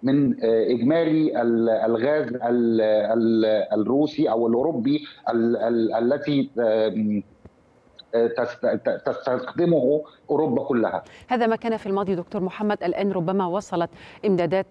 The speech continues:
Speaker 2: آه، الطاقة الروسية لأوروبا إلى مستوى ربما ما دون العشرة بالمئة. إذن ما الخيارات المتاحة الآن أمام موسكو التي حتى هذه اللحظة لم تعلن ردها بشأن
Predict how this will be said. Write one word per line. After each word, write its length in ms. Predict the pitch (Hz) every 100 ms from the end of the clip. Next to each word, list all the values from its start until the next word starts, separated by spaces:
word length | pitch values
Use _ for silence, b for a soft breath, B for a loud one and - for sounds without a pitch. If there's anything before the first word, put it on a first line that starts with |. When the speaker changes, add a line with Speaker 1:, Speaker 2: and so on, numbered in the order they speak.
| -
Speaker 2:
آه، 320 | 175 175 -
الطاقة 600 | 170 226 214 - 185 175 -
الروسية 760 | 170 165 160 170 160 214 196
لأوروبا 540 | 165 175 175 202 - 190
إلى 320 | 185 180 180 - b
مستوى 360 | 190 - 196 175
ربما 280 | 170 175 180
ما 120 | 175
دون 220 | 160 190
العشرة 600 | 175 - 165 170 - 165
بالمئة. 340 | 156 190 180 180
إذن 300 | - 254 254
ما 80 |
الخيارات 580 | 349 - 285 277 285 285
المتاحة 480 | 240 214 247 240 233
الآن 420 | 214 - 247 226
أمام 420 | - 185 190 185
موسكو 300 | 175 233 -
التي 220 | 233 233 240
حتى 260 | 311 -
هذه 220 | 269 254
اللحظة 460 | 254 240 262 220 247 - B B 185
لم 420 | 196 240 277 262 -
تعلن 440 | 220 226 214 226 - 202
ردها 440 | 208 170 196 202
بشأن 480 | 165 170 233 208